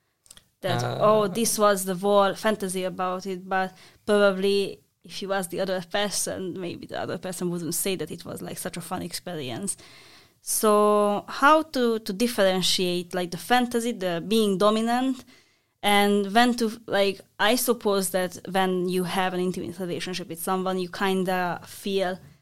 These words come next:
Speaker 1: if the other person is feeling comfortable or not. But where is the limit? How to, to push limits and boundaries without pushing them too much?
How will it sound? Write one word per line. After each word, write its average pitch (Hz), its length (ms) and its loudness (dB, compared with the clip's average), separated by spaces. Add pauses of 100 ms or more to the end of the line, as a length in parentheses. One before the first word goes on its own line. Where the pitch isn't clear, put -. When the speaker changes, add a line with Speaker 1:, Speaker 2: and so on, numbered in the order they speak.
(180)
Speaker 1:
if 233 240 -4
the 220 100 4
other 202 220 6
person 196 520 2
is - 420 -2
feeling 185 300 -4
comfortable 180 680 -8
or 170 80 -4
not. 180 200 -6 (400)
But 196 160 -4
where 254 120 4
is 233 120 2
the 185 80 -2
limit? - 420 -10 (100)
How 247 340 4
to, 214 560 0
to 190 640 0
push - 380 0
limits 220 640 -2 (200)
and 196 160 -2
boundaries 269 580 -2
without 190 520 0 (840)
pushing 240 400 -2 (240)
them 185 340 -4 (120)
too 190 180 -4
much? - 480 -12